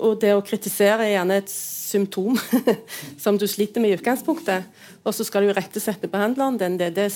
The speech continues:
det går jo ikke, vet du. Ehm, så, ehm, ja.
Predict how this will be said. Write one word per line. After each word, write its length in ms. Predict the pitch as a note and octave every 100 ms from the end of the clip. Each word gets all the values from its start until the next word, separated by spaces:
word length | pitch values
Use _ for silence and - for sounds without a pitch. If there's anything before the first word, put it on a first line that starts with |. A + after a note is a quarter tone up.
| -
det 140 | - G#3
går 180 | E3 G#3
jo 80 |
ikke, 180 | A3+ F3+ E3+
vet 120 | D#3+
du. 120 | E3+ E3 _ - - - _ _ -
Ehm, 640 | G#3 G3 F#3+ F#3+ F3+ F3+ -
så, 460 | - - G#3+ G#3 G#3 - -
ehm, 640 | G3 F#3+ F#3 F3+ F3 E3+ - _ _ _ _ _
ja. 80 | -